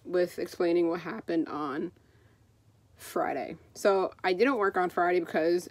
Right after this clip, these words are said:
every year my boss puts me on for an evening shift, and I didn't want that, so I just took off.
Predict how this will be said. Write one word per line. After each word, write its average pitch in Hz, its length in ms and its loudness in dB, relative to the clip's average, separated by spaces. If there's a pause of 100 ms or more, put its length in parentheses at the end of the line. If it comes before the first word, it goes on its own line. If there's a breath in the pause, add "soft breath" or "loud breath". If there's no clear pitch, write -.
(100)
every 202 240 4
year 190 300 6
my 170 160 2
boss 160 260 -2
puts - 260 -4
me 180 140 2
on 165 320 -2
for 151 180 -8
an - 80 -8
evening 143 300 -4
shift, - 400 -10
and 165 300 -4
I 156 380 -4 (560)
didn't 170 340 0
want 151 320 -6
that, 151 260 -4
so 151 160 -6
I 147 100 -2
just - 240 -6
took - 160 -14
off. - 360 -8